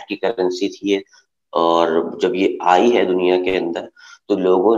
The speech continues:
ने इसके वजूद से ही इनकार कर दिया, यानी वजूद से इस तरीके से इनकार कर दिया कि भाई इसकी जो है कोई physical existence है, ना कोई bank इसके साथ खड़ा हुआ है, कुछ भी नहीं है, हम किस तरीके से इसको as a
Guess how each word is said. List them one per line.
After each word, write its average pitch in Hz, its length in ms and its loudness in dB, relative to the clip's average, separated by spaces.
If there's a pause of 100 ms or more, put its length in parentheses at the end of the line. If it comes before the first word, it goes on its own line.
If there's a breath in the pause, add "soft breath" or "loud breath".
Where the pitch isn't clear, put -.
ने 107 200 2
इसके - 320 -4
वजूद 98 560 0
से - 180 0
ही 107 180 2
इनकार 78 400 2
कर - 280 -8
दिया, 71 240 -10 (720 soft breath)
यानी 87 220 2
वजूद 87 380 2
से - 180 2
इस - 160 0
तरीके 104 240 2
से 101 120 -2
इनकार 90 320 2
कर 90 180 -2
दिया 95 240 -4
कि 101 60 -4
भाई 95 200 0
इसकी 107 280 -4
जो 98 80 -2
है 98 140 -2
कोई 101 140 -6
physical 90 400 -4
existence 87 760 -4
है, 98 220 -2
ना 92 80 -2
कोई 95 200 -4
bank 90 380 0
इसके - 300 -12
साथ 85 120 -2
खड़ा 90 300 -4
हुआ 92 200 0
है, 92 60 -2
कुछ 92 160 -6
भी 98 220 -6
नहीं 98 520 -10
है, 101 120 -12
हम 95 220 -14
किस - 180 -12
तरीके 98 300 -6
से - 120 -12
इसको 101 240 -2
as 92 80 0
a 120 60 -2